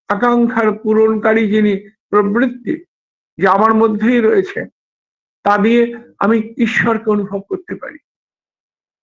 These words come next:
এই বাঁধন, কিন্তু এই বাঁধন দিয়ে আমি ভগবানকেও বাঁধতে পারি,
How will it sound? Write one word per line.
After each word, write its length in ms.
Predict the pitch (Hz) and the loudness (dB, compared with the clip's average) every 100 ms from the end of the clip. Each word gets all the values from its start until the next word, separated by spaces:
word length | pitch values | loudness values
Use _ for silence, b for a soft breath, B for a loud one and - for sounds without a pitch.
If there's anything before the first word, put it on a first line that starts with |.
| _ _ | _ _
এই 100 | 233 | 0
বাঁধন, 600 | 202 226 233 302 240 151 - _ _ _ _ _ | 2 4 4 4 2 -2 -10 _ _ _ _ _
কিন্তু 540 | - 214 214 220 214 - - _ _ | -2 0 2 2 0 -6 -18 _ _
এই 120 | 190 | 0
বাঁধন 520 | 175 196 185 233 247 | 2 0 2 2 2
দিয়ে 260 | 240 240 208 B - | 2 2 0 B -2
আমি 120 | 208 | -2
ভগবানকেও 680 | 147 185 196 208 214 214 240 | 0 2 2 2 2 0 0
বাঁধতে 340 | 220 214 196 | 0 -2 -2
পারি, 340 | 196 143 214 | -4 -4 -8